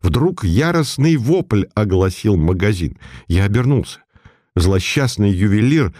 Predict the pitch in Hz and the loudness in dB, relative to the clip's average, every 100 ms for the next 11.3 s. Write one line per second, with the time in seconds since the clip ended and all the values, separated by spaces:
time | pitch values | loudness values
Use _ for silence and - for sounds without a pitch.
0 | - _ _ - - 101 143 131 - 104 | -20 _ _ -8 -2 0 2 0 0 0
1 | 95 104 117 156 131 104 - 120 131 135 | 0 2 2 2 0 -4 -4 0 2 2
2 | 143 143 - 135 139 135 87 73 104 _ | 2 0 -2 -2 -2 -2 -2 -2 -4 _
3 | - _ 120 120 160 151 143 170 - 170 | -20 _ -2 -2 0 0 0 -2 0 0
4 | 170 - - - - 165 - 165 240 185 | -2 -8 -12 -2 -2 -2 -2 -2 2 0
5 | 175 - 196 185 190 196 185 - - _ | 0 -2 -4 0 2 2 -2 -16 -20 _
6 | - 139 117 - 95 127 120 117 123 123 | -2 -2 -2 -2 0 2 2 2 2 0
7 | 120 123 123 123 - - _ _ _ - | -2 0 2 0 -4 -20 _ _ _ -8
8 | - 85 - - 62 117 110 - 60 62 | -4 -2 -2 -6 -4 -2 -2 0 0 0
9 | - 135 - 127 123 - 73 64 - 82 | 0 -2 0 -2 0 0 0 -2 -2 -2
10 | 82 87 80 90 85 90 90 95 87 87 | 0 0 2 2 2 2 2 2 2 2
11 | 69 60 | 0 -2